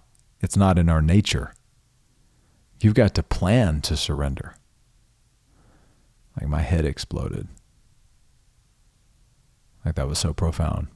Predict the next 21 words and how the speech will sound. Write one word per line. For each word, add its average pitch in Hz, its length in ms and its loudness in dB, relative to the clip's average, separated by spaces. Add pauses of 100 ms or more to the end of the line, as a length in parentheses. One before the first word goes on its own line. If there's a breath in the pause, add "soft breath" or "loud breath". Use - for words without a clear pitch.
(360)
So 87 120 0
I'm 95 80 4
passing 95 320 4
that 82 100 4
on 80 160 4
to 76 60 2
you 76 120 4
right 73 200 0
now. 76 260 0
You 92 140 6
gotta 104 200 8
plan 110 680 2
your 80 180 6
surrender. 73 680 -2 (1700)
You 117 120 6
gotta 131 200 8
plan 117 360 6
your 104 140 8
surrender 95 540 6
to - 160 2
yourself. 90 760 0